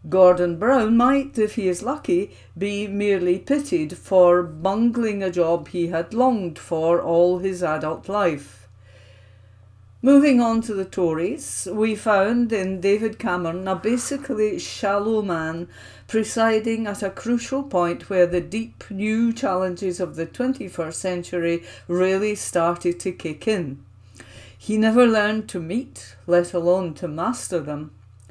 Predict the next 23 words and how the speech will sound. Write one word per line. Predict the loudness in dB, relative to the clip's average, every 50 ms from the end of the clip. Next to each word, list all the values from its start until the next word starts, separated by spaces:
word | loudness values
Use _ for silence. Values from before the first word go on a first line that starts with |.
| -20 -20 -20 -20 -20 -20 -20 -20 -20 -20 -20 -20 -20 -16 -10
The | -6 -4 0
U | 2 4 4 4 2
K | 0 0 0
had | 2 2 2 2 4
already | 4 4 4 4 2 2 2 0 -2
had | -2 -4 -4 -2 -2 -2 -2
an | -2 -2 -2 -2
Iron | -2 -2 -2 -2 0 -2 -2 -2 -2
Lady | -2 -2 -2 0 0 0 -2
in | -2 -4 -6 -6
charge, | -4 -2 -2 0 -2 -4 -6 -8 -12 -16 -18 -18 -20 -20 -20 -20 -14 -6
and | -4 -4 -2
Theresa | -2 0 0 2 2 2 2 4 4 4 4
May | 4 2 0 -2 -2
showed | -4 -2 -2 0 0 0 -2
how | -4 -6 -4 -4 -4
hard | -6 -8 -6 -2 0 0 0 0 0 -2
it | -4 -4 -4
would | -4 -4 -4 -2
be | -2 -2 0 -2 -4 -4
to | -4 -4 -4
discover | -2 -2 -4 -4 -8 -6 -6 -4 -2 0 0 0 0
another. | -2 -4 -4 -4 -4 -4 -4 -6 -6